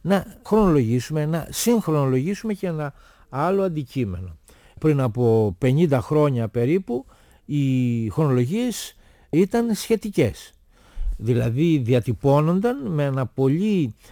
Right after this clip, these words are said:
ευρύ φάσμα, ε, υπόθεσης, ώστε πολλές φορές η χρονολόγηση να ανατρεπόταν και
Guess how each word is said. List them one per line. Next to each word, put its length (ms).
ευρύ 800
φάσμα, 600
ε, 100
υπόθεσης, 1000
ώστε 680
πολλές 340
φορές 540
η 160
χρονολόγηση 920
να 460
ανατρεπόταν 880
και 300